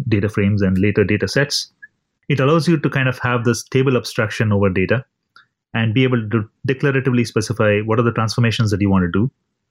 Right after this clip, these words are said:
And then the underlying engine figures out the best way to do this transformation. Sometimes it may require distributing that query over multiple nodes. Sometimes it may just require running everything on the driver and so on. Now you as the end user is spared the complexity of figuring out how to do this efficiently.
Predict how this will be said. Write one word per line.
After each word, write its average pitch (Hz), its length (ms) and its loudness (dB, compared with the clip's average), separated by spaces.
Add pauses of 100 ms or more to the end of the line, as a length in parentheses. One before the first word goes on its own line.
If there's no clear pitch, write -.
(460)
And 110 160 0
then 151 240 2
the 123 100 0
underlying 147 420 0
engine 120 340 2
figures 113 300 0
out 110 160 2
the 101 80 0
best 107 280 -2
way 120 80 2
to 107 100 0
do 107 140 2
this 101 140 -2
transformation. 107 600 0 (360)
Sometimes 131 440 -2
it 110 120 -6
may 113 100 2
require 113 320 0
distributing 110 720 -2 (100)
that 101 320 -2 (400)
query 104 320 0
over 101 220 2
multiple 101 360 0
nodes. 120 240 0
Sometimes 123 380 -2
it 113 140 -2
may 107 80 -2
just 107 180 0
require 104 420 0
running 104 320 0 (120)
everything 110 320 0
on 101 80 2
the 98 80 0
driver 107 480 0
and 107 120 0
so 117 180 0
on. 147 180 0 (500)
Now 120 120 0
you 143 300 2
as 127 200 0
the 123 180 -2
end 135 160 2
user 120 340 2
is 117 180 0
spared 113 500 -2
the 104 160 2
complexity 110 560 0
of 104 100 0
figuring 104 300 0
out 98 200 0
how 104 100 2
to 95 120 -2
do 101 140 2
this 104 120 0
efficiently. 101 600 0